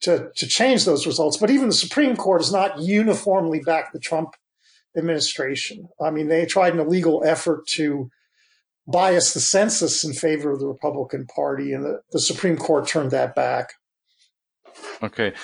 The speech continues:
Speaker 2: But this role the, the lower courts play in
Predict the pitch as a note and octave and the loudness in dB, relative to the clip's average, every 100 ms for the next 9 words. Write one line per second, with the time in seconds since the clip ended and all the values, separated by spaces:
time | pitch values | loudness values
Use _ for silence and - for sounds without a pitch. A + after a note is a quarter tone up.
0 | - - _ _ A#2+ G#2 B2+ - A#2+ C3+ | -18 -20 _ _ -4 -2 -4 -2 2 4
1 | D3 B2 B2 B2 A#2+ A2+ - A#2 G#2+ G#2 | 4 4 4 4 4 0 -2 0 0 -2
2 | - G#2+ A#2 C#3 B2+ B2+ A#2+ A#2+ - - | -4 0 2 2 0 0 0 0 -4 -6
3 | - - B2 A#2 A#2+ B2 A2 G#2+ G#2+ G2+ | -6 -8 -2 0 0 -2 -4 -4 -4 -6
4 | G2+ | -8